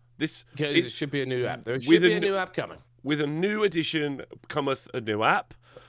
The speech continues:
Speaker 1: cometh
Speaker 2: New
Speaker 1: new
Speaker 2: app, <laughs> yes.
Speaker 1: problems, it gets too bloated, and then a neweth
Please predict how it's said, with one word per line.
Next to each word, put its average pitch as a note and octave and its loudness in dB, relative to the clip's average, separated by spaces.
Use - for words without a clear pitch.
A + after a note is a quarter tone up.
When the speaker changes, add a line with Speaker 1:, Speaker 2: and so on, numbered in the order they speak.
Speaker 1:
cometh A#2+ 0
Speaker 2:
New C#2 -2
Speaker 1:
new A2+ 2
Speaker 2:
app, A2 0
<laughs> - -18
yes. D3+ -2
Speaker 1:
problems, E3 0
it A#2 -2
gets - -8
too B2+ -4
bloated, F#3 2
and C#3+ 2
then D3 0
a D3+ 0
neweth D#3+ 0